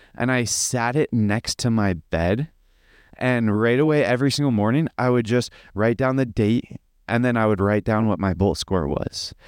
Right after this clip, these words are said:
And so the piece of paper got really long and it got, it got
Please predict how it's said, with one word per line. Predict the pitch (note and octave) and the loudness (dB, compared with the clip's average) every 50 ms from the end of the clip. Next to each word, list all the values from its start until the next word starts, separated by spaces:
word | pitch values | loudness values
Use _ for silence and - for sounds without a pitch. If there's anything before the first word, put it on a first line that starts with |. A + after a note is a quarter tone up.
| - - - - - | -20 -20 -20 -10 -4
And | - B2 B2 A2+ | -2 -2 0 0
so | - C#3 B2+ A#2+ A2+ F2+ | 0 2 2 2 2 0
the | F2 G2+ A2+ | 0 -2 -2
piece | - G#2+ B2 D3+ C3+ - | -2 0 0 0 0 0
of | C#3+ - | -2 0
paper | A#2 A#2 B2+ - C#3+ C#3 G#2+ | 0 0 0 2 0 -2 0
got | - A#2 G#2 F#2 - | -2 -2 -2 -2 -2
really | - F#2+ F#2+ G2+ G#2 A2+ A#2 A2+ A#2+ B2+ B2+ B2+ B2 B2+ A#2 | 0 0 2 2 2 2 2 2 4 2 4 4 4 4 2
long | G2+ F2+ F2+ F2 F2 F2 F#2 G#2+ A#2+ C3+ D3+ E3+ F3 - _ _ _ - | 2 2 2 2 2 2 2 2 2 0 0 -2 -4 -6 _ _ _ -8
and | - A#2+ A#2+ | -4 -2 0
it | A#2+ A2 - | 0 0 -2
got, | A#2 A#2 A2 G#2+ F#2+ - - _ _ _ _ _ - _ _ - | -2 -2 0 -2 -2 -4 -8 _ _ _ _ _ -20 _ _ -10
it | - | -6
got | C#3 C3+ B2+ G#2+ | -4 -4 -4 -4